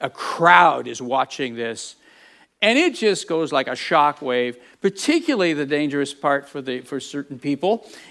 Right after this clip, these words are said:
is that it went through the religious community. You've got top leaders there, and people begin to, to, to come and become Jesus' disciples. Out of the top religious leadership in the priesthood and, and in the, in the Pharisaical ranks and all of this. And so that, with that,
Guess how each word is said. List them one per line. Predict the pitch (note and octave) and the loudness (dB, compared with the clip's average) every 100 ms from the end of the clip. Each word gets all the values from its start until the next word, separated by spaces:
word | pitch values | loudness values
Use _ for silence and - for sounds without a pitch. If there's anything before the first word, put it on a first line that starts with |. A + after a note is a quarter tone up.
| _ | _
is | D#3 D#3 | 0 2
that | F#3 | 2
it | F#3+ | 2
went | F#3 F3 | 0 2
through | F3 | 2
the | D3+ | 2
religious | D3 D3+ C3+ C3 | 0 0 0 -4
community. | - C3 C3 G#2+ E2+ - | -6 -4 -4 -6 -10 -12
You've | A#2 B2 | -8 0
got | D#3 D3 | 0 2
top | - G3 F#3+ | 4 4 4
leaders | E3+ D#3 B2+ | -2 -4 -4
there, | B2+ B2 A#2+ B2+ C3+ | -2 -2 -2 -6 -12
and | B2+ | -6
people | A#3+ A3+ F3+ | -4 -2 -2
begin | D3+ D3 D3 C3+ | 0 0 0 0
to, | C3 C3+ - | -2 -4 -8
to, | - C3+ | -8 -8
to | - C#3 C3 C#3 _ | -4 -4 -4 -8 _
come | - F#3 D#3 | 2 4 4
and | C3+ | 0
become | C3+ C#3+ B2+ | -4 -4 -4
Jesus' | A#2 A#2+ A2 - | -4 -8 -10 -14
disciples. | A2 B2 G#2 F2+ - - _ _ _ | -10 -8 -8 -10 -20 -20 _ _ _
Out | D#3+ G#3 | 4 4
of | |
the | D3 | 0
top | A#2+ - D3+ C#3 | -6 0 2 2
religious | C#3 B2+ A#2 A#2 B2+ | -2 -6 -6 -8 -10
leadership | A2+ A2 - A#2 B2 | -10 -10 -10 -10 -10
in | |
the | A2 | -12
priesthood | - F3+ E3+ - D#3+ D3+ | -2 -2 -2 -2 0 0
and, | A#2+ G#2 - - - C3+ | -2 -8 -18 -20 -12 -8
and | A#2+ | -6
in | A2+ G#2+ | -6 -6
the, | G2+ G2 - - - | -4 -6 -8 -18 -12
in | A#2+ | -8
the | A2 | -4
Pharisaical | E3 E3+ E3 D#3+ D#3 D3+ D3 | 2 2 2 0 -2 -2 -2
ranks | C#3 C#3 C3 - | -4 -4 -4 -4
and | |
all | B2+ C3 | -4 -4
of | B2 | -4
this. | A#2+ - - - - _ _ _ | -8 -12 -20 -20 -20 _ _ _
And | F3 D#3+ | -2 2
so | F#3+ E3+ | 4 4
that, | E3 G3 G3 D#3+ | 8 6 4 -2
with | E3 | 2
that, | G#3 G#3 D#3 | 4 6 4